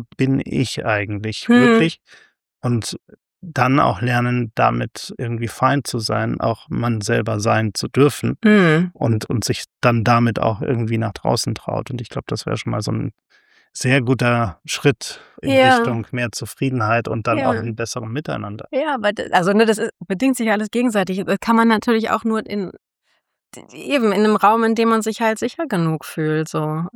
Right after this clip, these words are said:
Speaker 2: Wenn man die ganze Zeit irgendwie bombardiert wird mit irgendwelchen Bildern in irgendwelchen sozialen Medien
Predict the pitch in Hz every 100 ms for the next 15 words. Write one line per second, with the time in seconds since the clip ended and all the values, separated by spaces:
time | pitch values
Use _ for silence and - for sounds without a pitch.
0 | 226 170 170 165 165 170 170 - - 180
1 | 175 180 175 180 180 _ 175 175 170 175
2 | 180 185 - 165 175 190 175 170 175 170
3 | 190 - _ _ - - _ _ - -
4 | - 180 185 196 208 202 202 196 202 185
5 | 190 - 180 175 180 175 185 208 226